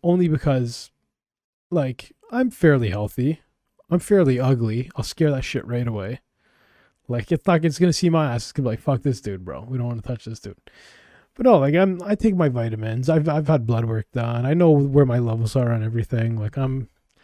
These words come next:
I'm sorta trying to be mentally fit, physically fit, mentally horny, physically horny, you know,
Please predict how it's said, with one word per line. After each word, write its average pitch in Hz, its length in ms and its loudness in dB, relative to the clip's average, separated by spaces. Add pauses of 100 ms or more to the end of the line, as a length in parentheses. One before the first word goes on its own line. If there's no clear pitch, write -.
(440)
I'm 131 300 -6
sorta - 520 0
trying 147 220 -2
to 139 80 0
be 131 160 2
mentally 127 460 2
fit, 123 400 -6
physically 117 460 0
fit, 120 360 -4
mentally 120 400 2
horny, 113 400 0
physically 117 480 0
horny, 113 320 0
you 123 160 -2
know, 107 240 -6